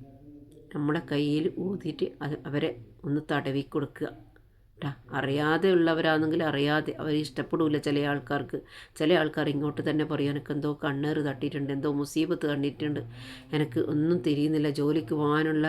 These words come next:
വ-, പിന്നെ ആഗ്രഹം ഇല്ലാഞ്ഞിട്ടല്ല, പക്ഷേ തോന്നുന്നില്ല, കഴിയുന്നില്ല" എന്നൊക്കെ പറയുന്നവരാണെങ്കിൽ നിങ്ങൾ അറിഞ്ഞുകൊണ്ട് തന്നെ ഇത് ചൊല്ലി അവരെ ഒന്ന് മന്ത്രിച്ച് കൊടുക്കുക ട്ടാ.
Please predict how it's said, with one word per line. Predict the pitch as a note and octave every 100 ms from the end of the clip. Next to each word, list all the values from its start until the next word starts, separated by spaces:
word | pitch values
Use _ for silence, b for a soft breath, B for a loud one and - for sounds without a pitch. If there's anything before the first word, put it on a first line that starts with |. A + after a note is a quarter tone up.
| -
വ-, | - C3+ B2+ D3
പിന്നെ | C#3+ C#3+ C#3 - b b C#3
ആഗ്രഹം | C#3+ D#3 D#3 D3+
ഇല്ലാഞ്ഞിട്ടല്ല, | C#3+ D#3 E3 E3+ E3+ D3 D3 C#3+
പക്ഷേ | D3 - E3 F3+ B B -
തോന്നുന്നില്ല, | D#3+ F3 G3+ E3+ D#3 D3+ C#3
കഴിയുന്നില്ല" | D#3 D#3 F3+ E3+ D#3+ D#3
എന്നൊക്കെ | D#3+ D#3+ D#3+ E3+ D#3
പറയുന്നവരാണെങ്കിൽ | C#3+ D3 E3 D#3 D3+ D3 D#3 G3
നിങ്ങൾ | F#3 D#3
അറിഞ്ഞുകൊണ്ട് | D3+ D3 C#3+ D3+ D#3 D3+ D3+
തന്നെ | D3+ F#3 G#3 B B B B
ഇത് | E3 D#3+ F3+
ചൊല്ലി | - D#3 D#3 F#3
അവരെ | C#3+ D3 F#3 - -
ഒന്ന് | C#3+
മന്ത്രിച്ച് | C#3 C3+ C#3 C#3+ -
കൊടുക്കുക | C#3 C3+ C#3+ F#3+
ട്ടാ. | D#3+